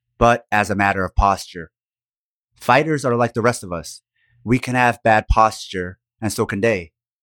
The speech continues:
Many people develop forward head posture. So do fighters, because they are also people. It's not a habit,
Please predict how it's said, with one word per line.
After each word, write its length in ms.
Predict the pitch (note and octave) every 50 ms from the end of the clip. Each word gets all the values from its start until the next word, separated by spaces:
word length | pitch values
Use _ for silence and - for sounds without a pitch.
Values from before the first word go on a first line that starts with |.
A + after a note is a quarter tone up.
| _ _ _ _ _ _ _ _ _
Many 320 | G#2 G#2+ A#2 C3+ D#3+ E3+
people 380 | D#3+ - - D3 C#3 - C#3 B2+
develop 420 | G#2 A2+ F#2+ G#2+ A2 A2 A2 G#2+
forward 360 | - - G#2+ G#2 G#2 G2+ F2+
head 160 | G2 G2 F#2 -
posture. 580 | - F#2+ F#2 F2+ - - - E2+ D#2+ D2+ - _ _ _ _ _ _ _ _
So 220 | _ - - A2+ A2
do 80 | G#2
fighters, 580 | - - A#2 A#2 A2+ F#2 E2+ D#2+ D2+ - - - _ _ _ _ _ _ _ _ _
because 380 | - G2 - - A2 G#2 G2+ G2
they 160 | - G#2 F#2+
are 160 | F#2 F#2+ F#2
also 280 | F#2 G2 F#2+ - - G#2
people. 440 | - - B2+ A#2+ - G2+ D#2 D#2+ _ _ _ _ _ _ _ _ _ _ _ _ _ _ _ _ _ _ _ _ _ _
It's 160 | - A2 - -
not 180 | C3+ C3 C#3+ C#3
a 40 |
habit, 440 | - - A2+ A#2 A#2 - E2+ D#2 -